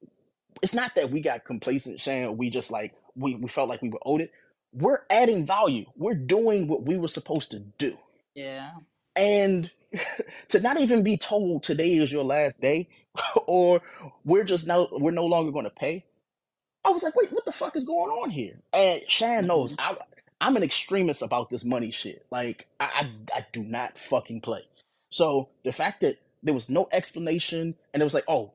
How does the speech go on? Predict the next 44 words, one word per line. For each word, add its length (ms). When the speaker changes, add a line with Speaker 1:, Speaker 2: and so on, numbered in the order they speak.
Speaker 1:
it's 120
gonna 120
be 40
hard 300
for 60
you 60
to 40
get 180
your 120
money. 260
It's 100
gonna 120
be 40
hard 280
for 80
you 60
to 100
communicate 560
with 80
these 120
people. 440
You 80
can't 160
even 200
email 300
them." 300
I 80
got 120
a 40
response 400
four 260
weeks 200
later. 180
I 20
was 80
like, 120
"Oh, 100
no, 180
I 60
don't 160
play 140
like 240
that." 160
Because 420